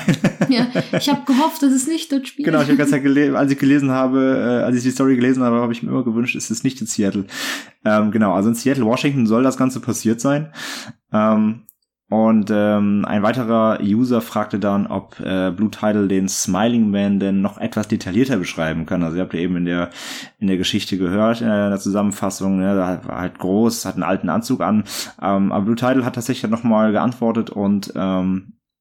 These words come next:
Speaker 1: ein paar mehr Details, ähm, walten lassen. Und zwar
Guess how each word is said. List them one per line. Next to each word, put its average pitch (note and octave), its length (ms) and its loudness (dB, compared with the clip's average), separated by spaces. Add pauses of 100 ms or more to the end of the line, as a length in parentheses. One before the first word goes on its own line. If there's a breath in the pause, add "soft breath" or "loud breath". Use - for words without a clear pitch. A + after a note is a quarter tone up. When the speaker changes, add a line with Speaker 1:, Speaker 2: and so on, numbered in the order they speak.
(100)
Speaker 1:
ein G#2+ 100 -2
paar A2+ 140 -2
mehr A2 160 2
Details, - 880 -2 (240)
ähm, E2+ 480 -2
walten F2+ 440 -2
lassen. E2 280 -2
Und E2+ 100 -4
zwar G2 300 -2